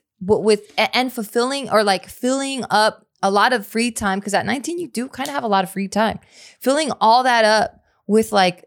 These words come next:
things that are gonna help you in life, that are only making you better. Because at nineteen, I, if I wasn't under my parents' control, I would have been a fucking wild case, man. 'Cause, like,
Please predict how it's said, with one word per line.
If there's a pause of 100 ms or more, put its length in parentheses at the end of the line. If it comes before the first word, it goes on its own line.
(120)
things
that
are
gonna
help
you
in
life,
that
are
only
making
you
better.
Because
at
nineteen, (760)
I,
if
I
wasn't
under
my
parents'
control,
I
would
have
been
a
fucking
wild
case,
man.
'Cause,
like,